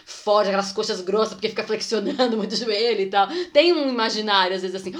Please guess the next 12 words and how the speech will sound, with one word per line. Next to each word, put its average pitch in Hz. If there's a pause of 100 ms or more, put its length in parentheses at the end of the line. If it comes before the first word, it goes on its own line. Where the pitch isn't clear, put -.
Hoje 269
é 294
mais 269
longilíneo, 254
todo 226
articulado 214
o -
imaginário 175
também 160
desses. 147 (540)
Não, 320
sabe? 190